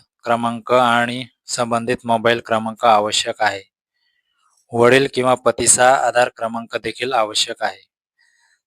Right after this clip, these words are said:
सर्व आवश्यक माहिती भरल्यानंतर प्रक्रिया पूर्ण करा. दुसरा, दुसरी पद्धत, ऑफलाइन पद्धत. जर ऑनलाइन प्रक्रिया करताना अडचणी येत असतील, तर खालील व्यक्ती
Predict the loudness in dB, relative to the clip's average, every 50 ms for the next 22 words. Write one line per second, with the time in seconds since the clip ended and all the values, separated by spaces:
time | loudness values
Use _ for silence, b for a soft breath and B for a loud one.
0 | _ -10 -6 -4 -2 0 2 4 6 6 6 4 2 0 0 -2 -2 -4 -6 -6
1 | -6 -4 -4 -4 -4 -6 -6 -4 -4 -4 -4 -4 -4 -4 -4 -4 -8 -8 -6 -6
2 | -6 -6 _ -8 -8 -8 -6 -6 -8 -4 -4 -4 -4 -6 -8 -8 -6 -6 -4 -2
3 | -2 -2 -2 -2 -8 _ _ _ _ _ _ _ _ _ _ _ _ _ _ _
4 | _ _ _ _ _ _ _ _ _ _ _ _ _ _ _ _ _ _ _ _
5 | _ _ _ _ _ _ _ _ _ -8 -4 -2 -2 -2 -2 -2 -4 -4 -6 _
6 | _ _ _ _ _ _ _ _ _ _ -12 -6 -4 -4 -4 -4 -4 -8 -8 -8
7 | -10 -8 -10 -16 _ _ _ -4 -4 -4 -2 -2 -2 -2 -2 -2 -4 -8 -8 -8
8 | -8 -10 -18 -18 _ _ _ _ _ _ b b b b b b b b b b
9 | b b -4 0 2 2 2 2 2 2 0 0 2 0 0 0 0 -4 -4 -4
10 | -4 -4 -6 -4 -2 0 0 0 _ _ _ _ _ _ _ _ -2 -2 -2 -2
11 | -2 -4 -4 0 2 2 2 2 2 0 -2 -4 -4 -10 -6 -4 -4 -4 -4 -6
12 | -8 -6 -4 -4 -4 -4 -8 -10 -8 -6 -6 -6 -6 -6 -6 -2 -2 -2 -2 -2
13 | -6 -6 -6 -8 -8 _ _ _ -8 -6 -6 -8